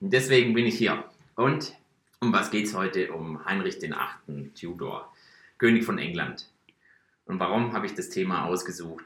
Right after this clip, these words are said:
Weil Marketing keine Erfindung des Instituts ist, leider. Und auch keine Erfindung der Neuzeit, sondern schon eigentlich so alt wie die Menschheit. Besonders Selbstmarketing.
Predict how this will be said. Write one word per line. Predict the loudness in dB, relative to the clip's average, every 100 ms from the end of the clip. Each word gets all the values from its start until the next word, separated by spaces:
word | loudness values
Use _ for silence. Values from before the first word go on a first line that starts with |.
| -8
Weil | -4 -4 -2 -4 -6 -10 -18
Marketing | -10 -2 -2 -2 -6 -6 -6 -6 -10 -10
keine | -4 -2 -2
Erfindung | -6 -8 -6 -4 -4 -6 -10 -14 -20 -14
des | -12
Instituts | -12 -12 -14 -12 -10
ist, | -10 -10 -16 _ _
leider. | -8 -4 0 0 -2 -6 -4
Und |
auch | 0 4
keine | 6 6
Erfindung | 6 4 4 4
der | 4
Neuzeit, | 2 2 0 0 0 -2
sondern | -4 -8 -8 -10
schon | -10 -12 -12 -18 _ -20 -20 -2
eigentlich | 2 4 2
so | 0
alt | 2 0 -2
wie | -8
die | -8 -8 -10 -12
Menschheit. | -10 -8 -10 -10 -12 -14 _
Besonders | -6 0 2 2 0 -4 -10 -6
Selbstmarketing. | -4 -2 -4 -4 -6 -6 -12 -20 -20